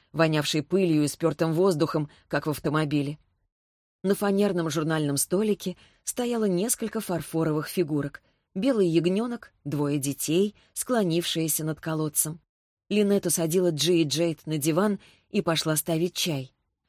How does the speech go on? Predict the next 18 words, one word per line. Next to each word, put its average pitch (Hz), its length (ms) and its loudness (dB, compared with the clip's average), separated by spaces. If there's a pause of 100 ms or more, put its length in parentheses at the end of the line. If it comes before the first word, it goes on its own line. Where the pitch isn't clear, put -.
(280)
Они 240 240 2
застали 190 480 2
Линет 175 540 2
в 156 200 -6
мятом 170 420 0
домашнем 156 580 0
голубом 147 420 0
платье 233 460 -4 (340)
со 294 180 0
съехавшим 208 800 0
на 160 160 0
бок 170 180 -4
пучком. 139 540 -6 (560)
Лицо 175 340 2
у 180 60 2
неё 160 240 0
было 147 240 0
круглое, 156 540 0